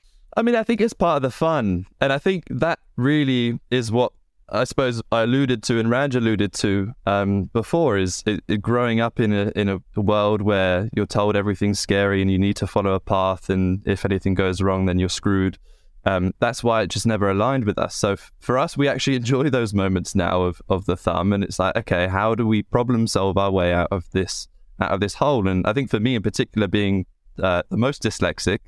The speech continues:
'cause I, the boys are p-, probably also dyslexic, but being the most dyslexic, I think that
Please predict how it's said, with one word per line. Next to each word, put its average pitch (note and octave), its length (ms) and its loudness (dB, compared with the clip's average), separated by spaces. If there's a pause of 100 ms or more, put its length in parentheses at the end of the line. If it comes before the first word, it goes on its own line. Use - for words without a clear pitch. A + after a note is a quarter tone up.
(160)
'cause G2+ 100 -4
I, - 720 -6
the F#2+ 120 0
boys G2 320 -2
are F#2+ 120 0
p-, C#3+ 200 0
probably B2 260 0
also C#3 300 0
dyslexic, - 540 -2 (420)
but G2+ 100 2
being C3 200 0
the B2 80 2
most E3 200 0
dyslexic, - 540 -2
I A2+ 80 2
think D3+ 220 -2
that C#3 200 -2